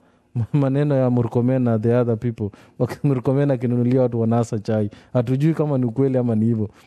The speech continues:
But watu wanasalamiana kule nje. Ukijaribu hata kusema u-, ukijaribu kufuata mzuri mzuri, utapata wakina Raila Odinga ama wakina hao watu wa nasa, wana-, wako na masimu za Safaricom, masim card za Safaricom. Ukipiga zinaingia.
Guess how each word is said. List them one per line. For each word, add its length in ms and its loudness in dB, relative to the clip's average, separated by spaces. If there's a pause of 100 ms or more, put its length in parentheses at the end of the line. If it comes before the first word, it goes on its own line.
(140)
But 280 0 (520)
watu 360 0
wanasalamiana 720 0
kule 400 2
nje. 200 -4 (360)
Ukijaribu 440 2
hata 160 0
kusema 380 0
u-, 440 2
ukijaribu 540 -2
kufuata 420 -2
mzuri 360 0
mzuri, 380 -2 (420)
utapata 420 0
wakina 640 0
Raila 320 2
Odinga 360 2
ama 140 0
wakina 340 -2
hao 200 0
watu 220 -2
wa 80 0
nasa, 300 -4
wana-, 280 -2 (280)
wako 240 -4
na 100 0
masimu 420 0
za 180 2
Safaricom, 520 -4 (460)
masim 340 -2
card 180 -2
za 140 -2
Safaricom. 480 -2 (280)
Ukipiga 420 0
zinaingia. 560 0